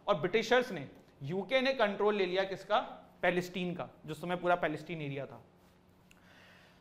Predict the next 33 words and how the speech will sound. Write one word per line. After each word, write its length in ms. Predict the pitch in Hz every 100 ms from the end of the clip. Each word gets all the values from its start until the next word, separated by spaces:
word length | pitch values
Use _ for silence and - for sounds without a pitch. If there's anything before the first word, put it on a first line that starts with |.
| -
फिर 140 | 247
क्या 140 | 247 277
हुआ, 360 | 247 240 247 160
वहां 180 | 180 208
पे 140 | 254
ज्यूइश 400 | 165 190 226 240
community 440 | - 208 214 214
जो 140 | 196 226
थी 140 | 220
वो 100 | 226
minority 480 | 214 165 175 175 220
में 160 | 220 220
थी, 300 | 247 143 -
Arab 200 | 165 185
मतलब 500 | 208 202 190 226 254 -
Muslims 360 | 175 180 214
जो 140 | 175 196 208
थे 60 |
वो 340 | 202 285 320 -
majority 520 | 175 180 185 180 185
में 220 | 165 147
थे, 80 | 139 - - -
ठीक 160 | 170
है। 220 | 254 - - - - - _ _ _ _ _ _ _ _ _ -
फिर 140 | 254
क्या 140 | 254 262
हुआ, 240 | 240 233 240 - - 120
Balfour 500 | 120 185 208 220 262
Declaration 540 | 233 226 214 214 226
हुआ 140 | 214
नाइनटीन 420 | 220 175 165 196 196
सेवनटीन 440 | 185 165 170 175
में, 260 | 185 151